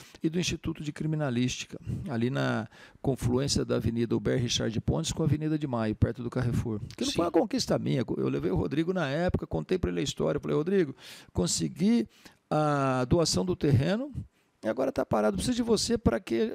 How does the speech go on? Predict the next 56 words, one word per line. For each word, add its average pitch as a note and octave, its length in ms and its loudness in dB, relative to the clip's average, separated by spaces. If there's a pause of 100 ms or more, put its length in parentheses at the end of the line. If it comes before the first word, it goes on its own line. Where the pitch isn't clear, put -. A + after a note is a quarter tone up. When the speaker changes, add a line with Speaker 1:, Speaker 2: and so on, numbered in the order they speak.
Speaker 1:
saiam A3 460 0
aqui F#3+ 180 -2
os - 140 0
prédios." - 500 -2
Ele D3 100 -8
falou, C3+ 240 -2 (540)
"Vai D#3+ 160 0
sair." - 380 -4 (500)
E C4+ 80 0
saiu. B3 380 4 (600)
Então C4 220 0
tem D#4 140 0
muita, D4+ 240 -4
tem A3+ 180 -4
a A3+ 40 -6
pav-, G3 200 -4 (260)
se - 100 0
eu F#3+ 60 2
tiver F#3 180 -4
mais F#3+ 180 -2
um - 80 -2
tempinho, D#3+ 540 0 (140)
são - 120 0
Speaker 2:
Sim, - 60 2
Speaker 1:
muitas E3 180 4
Speaker 2:
Renato, A2+ 60 2
Speaker 1:
coisas, G2+ 160 2
vou - 80 -2
Speaker 2:
pode G3+ 180 4
Speaker 1:
falar B3 120 6
Speaker 2:
falar, B3 100 8
Speaker 1:
mais - 120 6
Speaker 2:
fica F3 120 4
à - 20 4
Speaker 1:
uma. F3 80 2
Speaker 2:
vontade, G3 300 0
fala A3 180 4
aí. F#3+ 80 6
Speaker 1:
Tem G#3+ 120 4
a A#3+ 60 -2
pavimentação G3 880 0
da E3+ 120 2
vicinal D3+ 440 -2
da C#3+ 140 0
Vila C3 320 0
Azul, C3+ 320 -2
seis F3+ 340 -2
vírgula D2 340 0
oito - 480 0 (200)
quilômetros, C3+ 640 -4
era F3 100 -4
uma F#3+ 160 -6
luta F#3+ 260 -2
antiga, E3+ 520 0
sem C#4+ 220 0
exagero, D3 520 -2